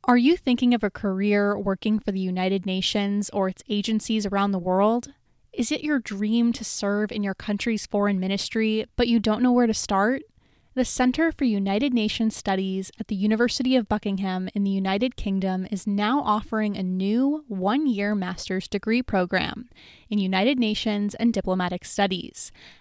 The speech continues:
Applications for fall twenty twenty and January twenty twenty-one are now open.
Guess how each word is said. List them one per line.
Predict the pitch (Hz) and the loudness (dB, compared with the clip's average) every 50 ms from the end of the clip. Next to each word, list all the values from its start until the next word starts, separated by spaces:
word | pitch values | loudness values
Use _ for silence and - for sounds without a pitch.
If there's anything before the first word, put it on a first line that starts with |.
| _ _ - | _ _ -2
Applications | 208 220 - 208 214 - 208 202 196 - 214 208 208 185 - | -2 0 0 0 0 2 2 2 2 2 2 2 2 0 0
for | - 196 196 | 0 -2 -2
fall | - - 202 185 185 185 | 0 2 2 4 4 2
twenty | - - 214 196 196 190 | 0 -2 -2 -2 -2 -2
twenty | - - - 202 208 202 202 208 226 240 | -4 -2 -2 -2 0 0 0 0 -2 -2
and | - 208 196 190 | -2 -2 0 0
January | - 196 190 190 196 196 196 190 190 185 190 | 2 0 0 0 0 2 2 2 2 0 -2
twenty | - - 202 196 196 196 | -2 -2 -2 -2 -2 -2
twenty-one | - - 202 196 190 185 190 202 202 196 196 196 196 - | -2 -2 -2 -2 0 0 0 2 2 2 0 0 -2 -2
are | 220 220 | 0 0
now | 226 226 233 233 226 - | 2 2 2 2 2 2
open. | 214 226 220 - 196 170 - - - - | 2 2 2 2 0 0 0 -2 -10 -14